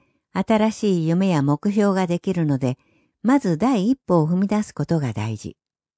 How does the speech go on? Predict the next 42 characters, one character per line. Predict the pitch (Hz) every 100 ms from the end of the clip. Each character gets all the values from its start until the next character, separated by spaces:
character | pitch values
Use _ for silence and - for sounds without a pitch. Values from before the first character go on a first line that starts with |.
| _ _ _ _ _ _ _ _ _ _ _ _
出 | - -
産 | 247 - 302 277
や | 262
子 | - 233
育 | 262 262 202
て | 160
で | 147 131
仕 | - -
事 | 185 233 220
を | 214
離 | 202 202
れ | 208 185
て | -
い | 143
る | 131
女 | 123 131
性 | - 165 151
が | 147
活 | - 151 -
躍 | 175 -
す | - 160
る | 156
た | 156
め | 151
に | 135
も、 | 107 98 _ _ _ _ _
リ | - 185
カ | 208
レ | 196
ン | 190
ト | 185
教 | 185 190 185
育 | 156 -
は | 127
必 | 135 - 185
要 | 180
と | - 160
さ | 151
れ | 139 131
て | 131
い | 120
る。 | -